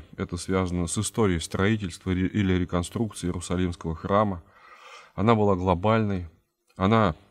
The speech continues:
длилась в продолжении около пятидесяти лет,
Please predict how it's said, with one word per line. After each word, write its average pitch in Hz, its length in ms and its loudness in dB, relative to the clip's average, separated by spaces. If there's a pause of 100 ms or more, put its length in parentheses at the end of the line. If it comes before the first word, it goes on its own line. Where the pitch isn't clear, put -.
длилась 104 680 0 (400)
в - 60 -20
продолжении 98 800 0 (600)
около 98 320 2
пятидесяти 92 680 -6
лет, 104 340 -8